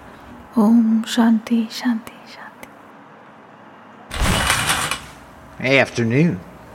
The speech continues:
Speaker 1: What are you doing in here?
Speaker 2: Making sure you were safe. Lots of strange, curious fellows in this place want to investigate the pretty songbird in the neighborhood.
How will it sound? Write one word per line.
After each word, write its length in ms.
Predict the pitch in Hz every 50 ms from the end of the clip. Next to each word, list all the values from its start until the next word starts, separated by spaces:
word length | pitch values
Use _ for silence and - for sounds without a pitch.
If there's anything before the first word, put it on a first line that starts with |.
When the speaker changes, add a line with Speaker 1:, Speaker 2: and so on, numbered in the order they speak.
| - - - - - - - 214
Speaker 1:
What 100 | 240 294
are 180 | 453 539 - 359
you 60 | 240
doing 320 | - - 254 262 311 403
in 140 | 403 359 311
here? 260 | 277 240 185 - - - - - - - - - - - -
Speaker 2:
Making 540 | 123 120 120 131 135 135 127 - 151 147 151
sure 400 | 135 - - 175 165 156 156 151
you 240 | 156 156 147 147 143
were 160 | 143 147 147
safe. 640 | - - - - 139 110 90 78 - - - - - - - - - - - -
Lots 320 | 110 110 110 110 - - 117
of 60 | 101
strange, 840 | - - - 180 143 135 135 143 143 143 143 143 143 143 131 -
curious 420 | - - 151 143 143 143 147 139 -
fellows 400 | - 165 156 139 123 117 110 120
in 120 | 117 107
this 180 | 107 104 95 95
place 440 | - - 117 107 104 98 - - -
want 220 | 123 120 123 120
to 60 | 117
investigate 1040 | 117 101 120 127 127 120 123 165 175 170 - - - 127 113 110 101 95 - - -
the 80 | 98
pretty 280 | - - - 147 143 135
songbird 720 | - - - 160 147 135 131 123 110 107 107 107 101 104
in 100 | 117 120
the 60 | 117
neighborhood. 560 | 113 120 131 147 135 101 92 104 110 - -